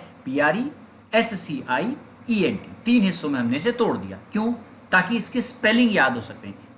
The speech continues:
पी आर ई एस सी आई ई एन टी, ठीक है? अच्छा, इसके बाद हमने इसके प्रोनाउंसिएशन पे आते हैं।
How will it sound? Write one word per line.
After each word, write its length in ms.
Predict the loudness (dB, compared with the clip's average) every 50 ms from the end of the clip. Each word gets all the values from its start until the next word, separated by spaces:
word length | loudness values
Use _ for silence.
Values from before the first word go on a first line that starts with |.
| -14 _
पी 140 | -4 0 2
आर 200 | 4 4 4 2
ई 140 | 2 -2 -4 -4 -8 -16 -20 -20 -20 -20 -8 -2
एस 180 | 0 0 0 0 -2 -2
सी 180 | -2 -2 0 2
आई 280 | 2 2 2 0 0 -2 -6 -10 -20 -20 -12 0 2
ई 100 | 4 4
एन 180 | 4 2 -2 -4
टी, 140 | -8 -12 -16 -20 -20 -20 -20 -20 _ _ _ _ _ _ _ _ _ -6
ठीक 120 | -2 0
है? 200 | 0 0 0 -2 -8 -16 -20 -20 -20 -20 -8 -6
अच्छा, 280 | -6 -4 -2 -4 -4 -4 -4
इसके 340 | -4 -4 -4 -2 -2 -2 0
बाद 260 | 2 2 2 2 2 2
हमने 260 | 0 -2 -2 -2 -2
इसके 240 | -2 -2 -2 -4 -4
प्रोनाउंसिएशन 560 | -2 -2 -2 -2 -2 -2 -2 -2 -2 -2 -2
पे 120 | -4 -4
आते 260 | -4 -6 -6 -10 -14
हैं। 100 | -18 -18